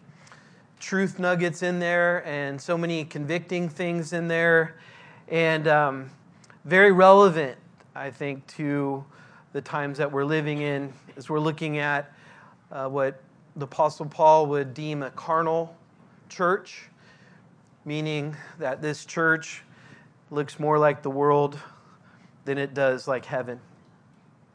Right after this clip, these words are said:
And so Paul is dealing with a bunch of issues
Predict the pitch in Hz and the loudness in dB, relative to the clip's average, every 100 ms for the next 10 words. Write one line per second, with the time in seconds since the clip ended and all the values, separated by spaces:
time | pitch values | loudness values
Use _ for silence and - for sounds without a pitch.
0 | _ _ - 151 147 156 - 165 170 156 | _ _ -8 -6 0 0 4 8 8 6
1 | 151 160 160 156 156 151 147 151 156 160 | 2 -2 0 0 -2 -2 0 0 -2 -6
2 | 156 156 190 185 196 196 | -6 -6 -2 -2 -2 -6